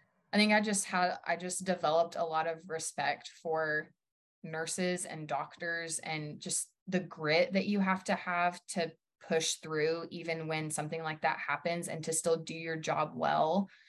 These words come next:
Um, which again goes back to what we were talking about earlier, of, like, just giving, like, despite how you feel, like,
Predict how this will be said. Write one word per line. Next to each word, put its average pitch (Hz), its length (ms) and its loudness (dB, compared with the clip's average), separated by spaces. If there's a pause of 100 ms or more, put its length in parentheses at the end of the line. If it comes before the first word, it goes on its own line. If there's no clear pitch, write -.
(320)
Um, 151 460 2 (760)
which 190 180 4
again 170 300 4
goes 165 180 4
back 156 220 4
to - 100 -4
what 156 80 0
we 160 80 -4
were 160 40 -2
talking 160 220 -2
about 151 160 -2
earlier, 160 420 0
of, 175 60 -10
like, 160 240 4 (1200)
just 208 240 4
giving, 214 560 6 (200)
like, 185 220 2
despite 196 420 4
how 240 140 2
you 233 200 0
feel, 175 500 -4
like, 185 160 0